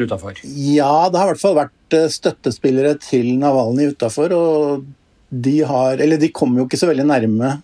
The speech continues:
Speaker 2: eh, rettssalen, men de har jo blitt arrestert allerede ved metrostasjonen, som ligger et godt stykke unna. Her er det jo samme bygning som Frode Bergs, eh, ankesaker ble behandlet i, den, eh,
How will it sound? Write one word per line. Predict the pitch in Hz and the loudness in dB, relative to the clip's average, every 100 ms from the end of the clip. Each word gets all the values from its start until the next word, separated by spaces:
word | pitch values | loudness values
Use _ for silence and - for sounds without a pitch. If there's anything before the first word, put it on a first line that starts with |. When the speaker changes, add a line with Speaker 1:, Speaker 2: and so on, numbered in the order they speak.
| _ | _
Speaker 2:
eh, | - 123 131 127 | -6 -2 0 0
rettssalen, | 120 107 - 135 127 151 | -2 -6 -4 0 0 2
men | 151 147 139 | 2 2 0
de | 139 143 | 0 2
har | 131 | 2
jo | 127 | 0
blitt | 131 - | -2 0
arrestert | 123 127 - 120 123 | -2 0 0 0 0
allerede | 127 131 107 117 123 | 0 0 0 -2 -2
ved | 123 113 117 113 - _ - | -2 -2 -4 -8 -18 _ -2
metrostasjonen, | 143 123 - 143 160 151 190 240 | 0 2 0 0 0 2 2 2
som | 226 | 2
ligger | 143 147 | 2 2
et | |
godt | 143 139 | 0 -2
stykke | - 151 - 151 | -2 -2 2 2
unna. | 123 185 | 2 2
Her | 165 | 2
er | 180 135 | 2 2
det | 156 | 0
jo | |
samme | 175 - 165 123 143 | -2 0 2 2 2
bygning | 151 120 113 135 | 0 2 0 -2
som | 165 160 151 151 | -2 0 0 0
Frode | 147 160 131 135 | -2 0 0 0
Bergs, | 131 117 117 135 127 - - | -2 -2 -2 -4 -6 -8 -4
eh, | 135 135 131 131 113 104 | -2 -2 -2 -4 -6 -4
ankesaker | 170 147 117 - 107 139 120 113 - 131 127 | -2 0 -2 -4 -4 -2 -2 -4 -4 -2 -2
ble | 127 123 117 120 127 | -2 0 0 -2 -2
behandlet | 131 135 113 123 156 | -2 -2 -2 -2 -2
i, | 262 | -2
den, | 165 143 | 0 0
eh, | 143 - - 123 135 | -2 -6 -8 -4 -4